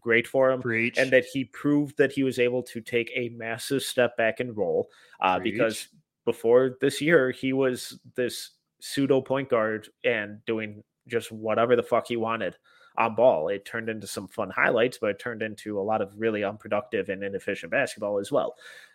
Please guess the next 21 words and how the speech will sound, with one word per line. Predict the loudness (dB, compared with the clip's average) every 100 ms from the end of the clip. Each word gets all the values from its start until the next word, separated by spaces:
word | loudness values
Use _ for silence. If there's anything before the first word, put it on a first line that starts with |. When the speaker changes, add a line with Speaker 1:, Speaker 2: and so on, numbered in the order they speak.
| _
Speaker 1:
This | 2 4 6
year, | 4
he | 4
played, | 4 4 2 _ _ _ _ 0
like, | 2 4
a | 2 -2 _ _ _ -10
legit | -4 0 4 4 6
power | 6 8
forward, | 8 8 8 6 0 -6
small | -8 0 2 2
ball | 2 2 0 -4
center | -6 -2 -2 -2 -8 -10 _ -20 0
role | 4 6 6 0 -4
and | -4 -2 -4 -6 -12 _ _ _
didn't | -2 -2 -2 -4
really | 2 2
have | 2 -2
any | -4 -4
creation | 2 4 4 -2
responsibilities, | -8 -6 -6 -2 -2 0 -2 -6 -10 -20 -12 0
um, | 2 2 -2 -6 -14